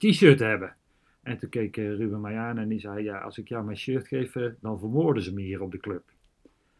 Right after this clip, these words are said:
En twee jaar later, of twee jaar later, twee weken later, verongelukte hij met de S L M-ramp. En, eh, die jongen die is me altijd bijgebleven. En, en tussen die, die, die, die spelerskaarten die ik dus van mijn, eh, oude werkster heb gehad,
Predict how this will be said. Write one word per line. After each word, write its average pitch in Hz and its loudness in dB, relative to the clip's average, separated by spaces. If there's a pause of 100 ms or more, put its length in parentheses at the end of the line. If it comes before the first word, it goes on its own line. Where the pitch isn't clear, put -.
(320)
En 120 -4
twee 123 0
jaar 120 0
later, 123 0
of - -20
twee 104 -8
jaar 98 -6
later, 107 -6
twee 123 -2
weken 120 -2
later, 117 -2
verongelukte 123 -2
hij 113 2
met 113 -2
de 123 -4
S - -6
L 123 0
M-ramp. 101 0
En, 107 -4
eh, 101 -8 (400)
die 139 6
jongen 190 8
die 170 8
is 147 0
me 180 2
altijd 196 4
bijgebleven. 110 4
En, 117 -6
en 120 -6
tussen 147 0
die, 117 -2
die, 107 -4
die, 98 -4
die 98 -4
spelerskaarten 135 -4
die 110 0
ik - -12
dus - -16
van 113 -8
mijn, 101 -6
eh, 101 -6
oude 120 -2
werkster 123 -2
heb - -10
gehad, 113 -8